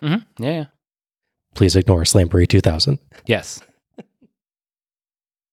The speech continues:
Speaker 1: On the following Nitro, we will get a match between Steven Regal and Mysterio, which would end in Mysterio being beaten up pretty badly by Regal,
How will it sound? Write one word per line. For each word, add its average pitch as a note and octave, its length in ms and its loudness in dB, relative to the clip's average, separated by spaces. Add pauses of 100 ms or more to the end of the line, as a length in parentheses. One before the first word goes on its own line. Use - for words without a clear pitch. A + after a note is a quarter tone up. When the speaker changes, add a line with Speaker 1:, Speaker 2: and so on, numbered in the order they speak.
(560)
Speaker 1:
On C#3+ 100 0
the D#3+ 80 0
following F#3+ 340 0
Nitro, C#3+ 300 -2
we B2+ 100 -4
will B2 80 -2
get B2 100 0
a A#2+ 160 -2
match B2 260 -4
between A#2 360 -8
Steven F#3 320 -2
Regal A#2 360 0
and A2+ 160 -6
Mysterio, A2 840 -2 (600)
which C#3 300 -2
would C3+ 100 0
end C3 240 0
in A#2+ 160 0
Mysterio D3 320 0
being A2+ 240 -2
beaten A#2+ 240 -2
up A2+ 200 -2
pretty C3+ 200 0
badly A2 680 -4
by A#2 260 0
Regal, G#2 580 -6